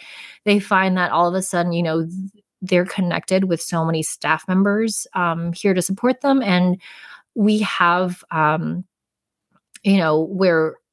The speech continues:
our students are able to work at a self-pay,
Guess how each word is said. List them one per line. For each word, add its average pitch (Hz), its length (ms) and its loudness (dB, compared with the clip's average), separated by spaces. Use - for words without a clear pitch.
our 202 80 2
students 220 320 0
are 196 60 0
able 185 280 -4
to 165 400 -6
work - 520 -6
at 165 100 -2
a 165 60 -6
self-pay, - 920 -10